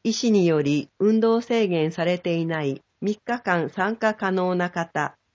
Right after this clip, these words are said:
七月二日月曜、二十三日月曜、三十日月曜、全三回。午前十時から十一時三十分。三十日月曜は午後一時三十分から三時。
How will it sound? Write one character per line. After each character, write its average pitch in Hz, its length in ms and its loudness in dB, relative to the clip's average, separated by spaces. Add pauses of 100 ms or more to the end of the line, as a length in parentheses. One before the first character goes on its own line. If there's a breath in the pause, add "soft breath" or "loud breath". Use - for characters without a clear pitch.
(420)
七 233 160 -6
月 240 320 -2
二 - 240 -14
日 160 320 -4
月 170 300 -4
曜、 190 360 0 (280)
二 233 160 0
十 196 240 2
三 180 320 -2
日 180 360 -4
月 165 280 -6
曜、 170 340 0 (280)
三 226 280 0
十 226 160 2
日 151 340 -2
月 156 320 -4
曜、 170 320 0 (100)
全 202 240 0
三 170 300 -4
回。 156 380 -4 (680)
午 196 160 0
前 233 260 2
十 214 260 4
時 151 140 -6
か 143 160 -4
ら 143 280 -2
十 214 200 0
一 220 200 -4
時 170 100 0
三 175 320 -2
十 180 160 -4 (140)
分。 139 280 -2 (540)
三 233 240 2
十 233 220 2
日 156 400 0
月 156 260 -4
曜 180 320 2
は 143 240 0 (260)
午 214 160 0
後 165 180 4
一 175 200 -6
時 190 120 0
三 196 280 0
十 208 160 0 (140)
分 156 180 -2
か 139 140 -4
ら 143 200 -2
三 170 300 0
時。 131 240 -8